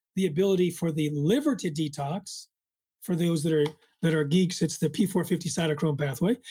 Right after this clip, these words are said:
and also the cells, N R F two, that also gets reduced.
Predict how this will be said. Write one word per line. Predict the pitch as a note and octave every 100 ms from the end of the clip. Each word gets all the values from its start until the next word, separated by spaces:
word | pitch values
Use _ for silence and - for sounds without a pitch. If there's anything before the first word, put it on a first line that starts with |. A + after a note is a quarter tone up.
| - -
and | G3
also | F#3+ G#3 G3+ A3 G#3+ G#3+ - _ _
the | D#3+ -
cells, | - - D4+ A#3 C#3 B2 - - _ -
N | F3+
R | F3+
F | F3 E3 - _
two, | - A#3 F#3+ - _ -
that | D3+ B3 C#4+
also | A#3 D4+ - A3
gets | F3 F3 -
reduced. | F#3+ D3 D#3 D3 F#3+ - - -